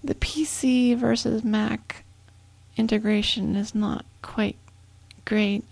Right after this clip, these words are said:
I tried to dial myself 'cause I'm, I know how to do that, but I couldn't hear Mike, so.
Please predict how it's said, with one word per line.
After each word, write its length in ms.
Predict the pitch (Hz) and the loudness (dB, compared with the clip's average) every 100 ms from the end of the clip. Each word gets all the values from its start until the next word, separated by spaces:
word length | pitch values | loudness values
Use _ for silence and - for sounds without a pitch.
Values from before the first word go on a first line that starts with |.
| - | -6
I 60 | |
tried 380 | 214 - 233 233 | -4 0 2 2
to 80 | 214 | 0
dial 340 | 214 208 208 | 0 -2 0
myself 720 | 196 202 220 - 208 208 - - - | -2 -2 -4 -4 -2 -2 -6 -16 -12
'cause 180 | 214 226 | -6 -4
I'm, 360 | 208 202 202 - - - - - - - - - - - - | -2 0 -2 -4 -16 -20 -20 -20 -20 -20 -20 -20 -20 -10 0
I 60 | 226 | 2
know 160 | 220 | 4
how 100 | 226 | 2
to 100 | 208 | 0
do 200 | 214 220 | 2 2
that, 260 | 208 208 - - | 2 -4 -8 -2
but 180 | - 208 - - - - - - - - - - - - - - - | 0 0 -10 -20 -20 -20 -20 -20 -20 -20 -20 -20 -20 -20 -20 -20 -20
I 60 | |
couldn't 320 | - 262 240 | -6 -2 -2
hear 340 | - - 349 311 | -4 -8 -4 -2
Mike, 440 | 269 254 247 - - | 0 0 -2 -8 -14
so. 380 | - 220 208 | -10 -6 -4